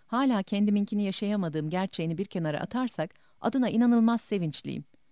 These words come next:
Çünkü çok mutlu, çok aşık. İzmir'e gittik. Toy delikanlılar gibi sadece kadından bahsediyor. Ben de aşık olmak istiyorum artık. Yalnız bir şey söyleyeceğim.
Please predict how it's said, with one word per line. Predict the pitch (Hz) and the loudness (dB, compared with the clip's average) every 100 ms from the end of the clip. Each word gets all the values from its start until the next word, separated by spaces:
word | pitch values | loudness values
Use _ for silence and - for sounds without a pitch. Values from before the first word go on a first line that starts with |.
| _ _ _ - | _ _ _ -6
Çünkü | 339 277 | -2 -2
çok | 254 226 - | 0 0 0
mutlu, | 160 - 151 - _ _ | -6 -6 -10 -10 _ _
çok | 269 262 | -4 0
aşık. | 180 156 - - - _ _ _ | 0 0 -4 -10 -16 _ _ _
İzmir'e | - 269 240 185 | 0 4 4 4
gittik. | 147 143 - - - _ _ | 0 -6 -14 -18 -20 _ _
Toy | - 269 | 0 2
delikanlılar | 226 214 214 214 214 214 208 | 4 2 0 0 0 0 0
gibi | 156 165 | -2 -6
sadece | - 262 196 226 | -2 -2 0 -2
kadından | 202 190 180 180 156 | -4 -2 -2 -2 -4
bahsediyor. | 143 - 147 - 135 - _ _ - | -6 -8 -12 -8 -10 -10 _ _ -4
Ben | 294 220 | 0 0
de | |
aşık | 185 185 - 170 | 0 -2 -6 -6
olmak | 151 147 | -6 -6
istiyorum | - - 170 143 147 | -12 -12 -8 -8 -8
artık. | 151 - - _ _ _ _ _ _ - - - | -10 -12 -20 _ _ _ _ _ _ -20 -20 -6
Yalnız | 359 370 240 | -4 -2 -2
bir | 277 | -4
şey | - 320 | -2 -4
söyleyeceğim. | - 190 160 147 151 175 | -2 0 0 -2 -4 -8